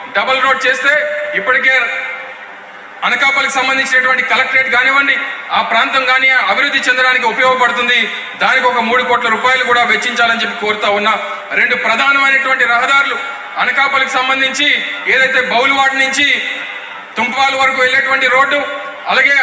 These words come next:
తుంపాల నుంచి బొజ్జన్నకొండకు వెళ్ళేటువంటి రోడ్డుకు సంబంధించి ఒక నాలుగు కోట్ల రూపాయలు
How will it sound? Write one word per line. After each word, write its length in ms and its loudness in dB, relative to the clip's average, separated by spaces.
తుంపాల 360 0
నుంచి 520 0
బొజ్జన్నకొండకు 640 2
వెళ్ళేటువంటి 440 2
రోడ్డుకు 300 0
సంబంధించి 480 0
ఒక 140 -2
నాలుగు 320 0
కోట్ల 260 0
రూపాయలు 440 0